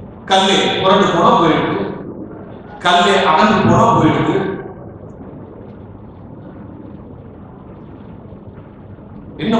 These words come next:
பொருள்? உனக்கு நான் பெரிய அற்புதம் செய்யணுமா, நீ சின்னதா ஏதாவது செய்யணும். Without your participation, உன் வாழ்க்கையை நான் செயலாற்றவே மாட்டேன். நீ சின்னதா கல்யாணம் பண்ணக்கூடாது. நான் periya அற்புதம் செய்வேன். ஆங்கிலத்துல ஒரு அருமையான statement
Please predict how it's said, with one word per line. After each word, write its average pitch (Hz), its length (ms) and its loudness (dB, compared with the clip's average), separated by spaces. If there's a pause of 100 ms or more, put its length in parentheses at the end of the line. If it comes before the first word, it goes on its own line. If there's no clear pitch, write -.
பொருள்? - 320 0 (1600)
உனக்கு 135 300 0
நான் 123 220 -2
பெரிய 196 340 2
அற்புதம் 156 360 -2
செய்யணுமா, 127 360 -2 (840)
நீ 131 80 -2 (180)
சின்னதா 170 440 0
ஏதாவது 139 360 0
செய்யணும். 113 320 -2 (440)
Without 190 380 2 (140)
your 147 220 4
participation, - 1000 2
உன் 127 180 4
வாழ்க்கையை - 540 4
நான் 135 240 0
செயலாற்றவே 165 640 4
மாட்டேன். - 340 2 (1000)
நீ - 80 -8
சின்னதா 185 460 2
கல்யாணம் 175 400 6
பண்ணக்கூடாது. - 480 0 (360)
நான் - 120 -12
periya 151 260 0
அற்புதம் - 280 -2
செய்வேன். - 320 -10 (320)
ஆங்கிலத்துல 147 500 0
ஒரு 117 100 0
அருமையான 147 420 2
statement 135 520 -4